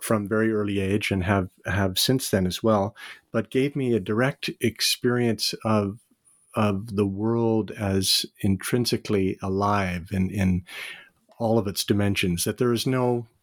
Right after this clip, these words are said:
there is no place on earth, no part of this earth that is not, uh, in some sense, alive and, and infused with a kind of numinous sacred energy.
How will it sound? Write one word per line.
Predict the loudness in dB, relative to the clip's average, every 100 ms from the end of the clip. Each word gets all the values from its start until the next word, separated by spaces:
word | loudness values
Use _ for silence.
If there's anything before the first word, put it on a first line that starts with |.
| _ -8
there | -2 -2
is | 0
no | 0 2 0 -6 _ _ _ _ _ _ _ _ _ _ _ -14
place | 2 2 4 0 -2
on | 0 2 4
earth, | 2 0
no | 2 2
part | 0 -2 0 0 -4 _ _
of | 0 0 2
this | 0 0 0
earth | 2 0 -4 -10 -12 -12 -8 0
that | 2
is | 2 0
not, | 2 2 0 -6 -14
uh, | -2 2 2 2 -4 -16 -14 -16 -18 -16 -4
in | -2
some | 2 0
sense, | 0 0 0 0 -2 -2 -8 _ _ _
alive | -4 2 2 4 2 -2 -2
and, | -2 0 0
and | 2
infused | 0 -2 0 2 2 0 -4
with | -2
a | -2
kind | 0 0 2
of | 0 0
numinous | 0 2 2 2 0 0 -2 _
sacred | -2 4 4 4 0
energy. | 2 0 0 -2